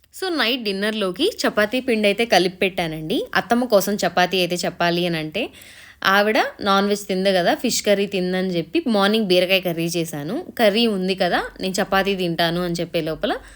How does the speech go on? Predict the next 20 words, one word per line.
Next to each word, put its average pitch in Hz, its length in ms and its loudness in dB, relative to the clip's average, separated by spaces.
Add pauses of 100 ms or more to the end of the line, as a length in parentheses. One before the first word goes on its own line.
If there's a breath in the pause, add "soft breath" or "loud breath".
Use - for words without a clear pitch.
(220 loud breath)
చపాతీ 202 420 2
చేస్తున్నాను. 180 680 -4 (460 loud breath)
మాకు 214 360 4 (100)
రైస్ 196 300 2
పెట్టుకున్నాను, 175 540 -2 (120)
ఫిష్ - 240 -4
కర్రీ 226 280 2
ఉంది 175 200 -2
కదా, 165 300 -4
దాన్ని 202 360 2
పక్కన 226 360 0
పెట్టి 214 340 -2
ఏదైనా 196 320 0
టిఫిన్ 208 420 -4
ఎలా 196 220 2
చేసుకొని 190 440 -2
తింటాను 180 280 -2
చెప్పండి. 170 440 0 (600)
So 302 140 -2 (240)
ఇక్కడ 185 260 0